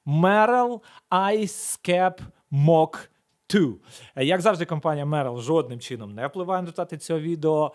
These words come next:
Е, кросівки слеш чо-, чоботи, е, придбані мною за особистий кошт, тому все прозоро, все, як ми полюбляємо.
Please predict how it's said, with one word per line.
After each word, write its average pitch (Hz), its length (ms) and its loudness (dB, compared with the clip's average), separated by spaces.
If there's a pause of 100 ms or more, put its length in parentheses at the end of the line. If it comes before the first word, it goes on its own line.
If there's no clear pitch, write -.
(440)
Е, 120 200 -2
кросівки 180 600 -2
слеш 180 360 -4
чо-, 208 340 0
чоботи, 185 580 0
е, 117 840 -8
придбані 131 400 -4
мною 135 640 0
за 143 140 -2
особистий 127 500 -8
кошт, 208 260 -8
тому 117 180 -12
все 135 320 -4
прозоро, 208 440 -6 (320)
все, 226 480 0
як 127 340 -4
ми 135 100 -6
полюбляємо. 117 680 -8